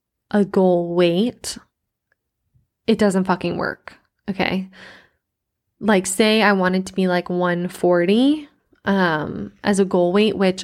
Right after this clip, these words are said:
I haven't been. Again, I need to address that. I haven't been one forty. I, I don't even think since ninth grade. Like, I was a big kid.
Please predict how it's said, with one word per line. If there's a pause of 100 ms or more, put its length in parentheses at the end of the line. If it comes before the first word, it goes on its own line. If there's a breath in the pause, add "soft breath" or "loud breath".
I
haven't
been. (140)
Again,
I
need
to
address
that.
I
haven't
been
one
forty. (1500 loud breath)
I,
I
don't
even
think
since
ninth
grade. (180)
Like,
I
was
a
big
kid.